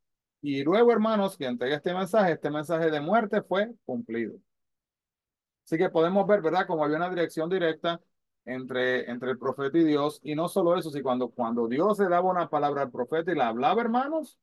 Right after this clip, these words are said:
pasaba. No existía, ¿verdad?, lo que es la, la profecía sin cumplimiento. Eran profecías con cumplimiento.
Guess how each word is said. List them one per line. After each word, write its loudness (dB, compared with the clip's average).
pasaba. -2
No -4
existía, 0
¿verdad?, 2
lo -2
que -2
es -6
la, 2
la -2
profecía 0
sin -4
cumplimiento. -4
Eran -4
profecías -4
con -4
cumplimiento. -6